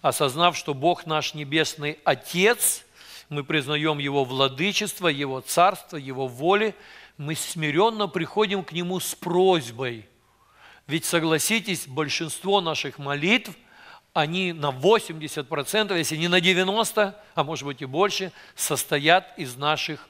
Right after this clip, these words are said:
просьб. То есть молитвы в большинстве своём – это прошение. И вот первой просьбой,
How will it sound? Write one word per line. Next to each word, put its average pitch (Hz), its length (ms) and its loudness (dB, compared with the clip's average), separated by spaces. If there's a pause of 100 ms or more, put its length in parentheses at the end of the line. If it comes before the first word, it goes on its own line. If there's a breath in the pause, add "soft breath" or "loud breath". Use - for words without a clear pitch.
(240 soft breath)
просьб. 143 540 -4 (880 soft breath)
То 147 120 -4
есть 131 200 -6
молитвы 165 580 -2
в - 20 -6
большинстве 170 540 -2
своём – 156 380 -4
это 143 200 -2
прошение. 131 760 -2 (420 loud breath)
И 170 80 -4
вот 165 300 -4 (260 loud breath)
первой 190 380 4
просьбой, 233 580 2